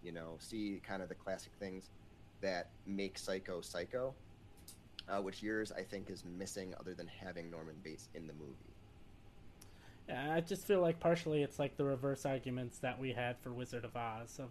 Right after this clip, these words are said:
Speaker 2: like, where you did more of, like, the going back to the original and doing what's in the original, and I did more of, like, all the darker and more different kind of interesting take.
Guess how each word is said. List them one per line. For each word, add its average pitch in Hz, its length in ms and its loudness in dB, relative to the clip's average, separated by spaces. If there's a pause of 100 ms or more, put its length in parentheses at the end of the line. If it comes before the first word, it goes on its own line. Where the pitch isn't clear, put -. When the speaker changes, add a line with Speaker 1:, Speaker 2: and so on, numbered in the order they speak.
Speaker 2:
like, 117 340 -6 (1160)
where 143 120 4
you 143 200 6
did 139 180 4
more 131 280 4
of, 127 120 2
like, 127 200 -2
the 139 60 -2
going 127 380 2
back 120 280 2
to 139 100 -2
the 131 120 -2
original 123 460 -4
and 120 140 -4
doing 123 260 -2
what's 123 160 -4
in 123 100 -2
the 123 120 -4
original, 120 560 -4 (880)
and 123 200 0
I 120 120 4
did 123 180 0
more 120 200 -2
of, 117 120 -6
like, 120 160 -2 (140)
all 127 140 0
the 127 100 -2
darker 123 400 0
and 120 160 -2
more 123 200 -2
different 127 360 -2
kind 123 160 0
of 113 160 -4
interesting 120 640 -2
take. 120 240 -2